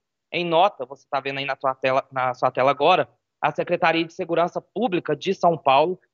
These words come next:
informou que a Polícia Civil está investigando o caso, tratado como homicídio, estupro, sequestro e cárcere privado. Isso porque ele teria ficado quatro horas com a mulher lá dentro da casa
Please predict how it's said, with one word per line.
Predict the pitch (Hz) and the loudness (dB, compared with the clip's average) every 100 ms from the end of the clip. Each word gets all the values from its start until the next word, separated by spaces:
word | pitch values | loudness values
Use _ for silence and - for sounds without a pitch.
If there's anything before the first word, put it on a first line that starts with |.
| - | -10
informou | 180 196 185 190 | -2 0 2 0
que | 196 | -2
a | |
Polícia | 185 180 180 | -4 -4 -6
Civil | 165 175 | -4 -2
está | 170 - 170 196 | -2 2 2 2
investigando | 214 180 - 160 147 175 | 0 -6 -6 -4 -4 -4
o | |
caso, | - 151 165 170 - _ _ | 0 4 4 0 -12 _ _
tratado | 175 170 170 160 | -2 0 0 0
como | - 165 151 - - | -4 -10 -10 -10 0
homicídio, | 202 240 208 _ 170 175 185 185 196 | 2 2 -4 _ -10 -10 -10 -4 0
estupro, | 214 - - 185 180 190 | 0 -2 -4 -4 -4 -8
sequestro | - 208 214 - 160 175 - - - | -2 0 2 4 4 2 -4 -12 -8
e | 226 | -10
cárcere | - - 180 190 190 180 | -4 0 2 0 -6 -6
privado. | 202 175 135 113 _ _ - | -4 0 0 -2 _ _ -10
Isso | 190 208 - | -4 -2 -2
porque | 202 185 | 0 2
ele | 185 | 2
teria | 190 180 | 0 0
ficado | 185 170 160 - | 0 0 -2 0
quatro | 196 226 254 233 | 2 2 0 -6
horas | 170 151 180 190 | -2 0 -2 -4
com | _ 165 | _ -10
a | 165 | -8
mulher | 156 147 151 | -2 0 2
lá | 156 | 0
dentro | 151 143 - - | -2 -8 -6 -4
da | 135 | -2
casa | - 151 180 | 2 2 2